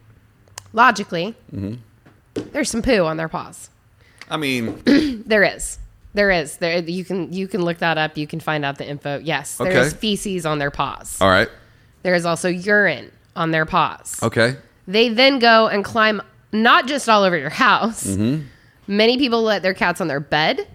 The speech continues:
Speaker 2: Yep.
Speaker 1: but even more so, they let them into their kitchen.
Speaker 2: I have
Speaker 1: Like,
Speaker 2: a
Speaker 1: they climb on ca-, ca-, countertops.
Speaker 2: Cattertops.
Speaker 1: Ca-, and so basically,
Speaker 2: <laughs>
Speaker 1: you have cat poop and cat piss covered paws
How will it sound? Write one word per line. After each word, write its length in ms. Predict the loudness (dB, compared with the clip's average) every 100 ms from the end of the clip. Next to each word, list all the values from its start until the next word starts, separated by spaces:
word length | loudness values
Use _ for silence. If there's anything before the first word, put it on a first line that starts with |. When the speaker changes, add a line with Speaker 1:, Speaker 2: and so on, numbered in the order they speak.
| -20 -18
Speaker 2:
Yep. 120 | -4
Speaker 1:
but 100 | -2
even 380 | 2 2 4 4
more 220 | 4 2
so, 240 | 2 0
they 140 | 2 0
let 240 | 0 -2
them 160 | -2 0
into 260 | -2 -2
their 140 | -4 -4
kitchen. 440 | -4 -6 -6 -12 -20 _ _ _ _ -18 -18 -4
Speaker 2:
I 120 | 0 2
have 160 | 4
Speaker 1:
Like, 120 | 2
Speaker 2:
a 20 | 2
Speaker 1:
they 180 | -2
climb 340 | 0 2 4 6
on 280 | 4 2 -6
ca-, 440 | -6 0 2 2 0
ca-, 300 | 2 2 2
countertops. 960 | 0 0 2 4 6 4 4 -4 -10 -12 -20 -20 -4
Speaker 2:
Cattertops. 960 | 2 4 4 4 2 2 0 -4 -4
Speaker 1:
Ca-, 220 | -2 0 2
and 160 | 4 4
so 200 | 4 4
basically, 680 | 4 2 2 2 2 2 2
Speaker 2:
<laughs> 0 |
Speaker 1:
you 60 |
have 920 | 2 2 0 2 4 6 6 4 2 -4 -10 -20 _ 0
cat 300 | 4 4 4
poop 260 | 4 2 2
and 120 | -2 0
cat 280 | 2 2
piss 520 | 2 4 4 2 -4 -14 -2
covered 440 | 2 4 2 0 -10 2
paws 640 | 4 8 8 6 2 -6